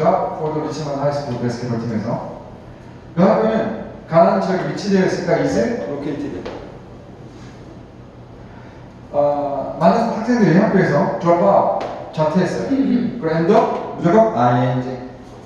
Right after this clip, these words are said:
네. 어려운 상황을 하게 된다. 어렵지 않죠?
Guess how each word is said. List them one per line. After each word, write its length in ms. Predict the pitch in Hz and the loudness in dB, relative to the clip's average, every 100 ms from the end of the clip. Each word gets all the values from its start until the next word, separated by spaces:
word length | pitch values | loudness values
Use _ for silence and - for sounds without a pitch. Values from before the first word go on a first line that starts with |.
| 120 | -8
네. 340 | 120 120 - - - | -6 -6 -8 -10 -2
어려운 220 | 147 160 165 | 4 4 6
상황을 300 | 160 156 156 | 4 4 2
하게 80 | 127 | 0
된다. 300 | 113 - - | 0 -2 0
어렵지 240 | 147 - - | 2 2 2
않죠? 580 | 151 - - - - | 2 4 4 2 -2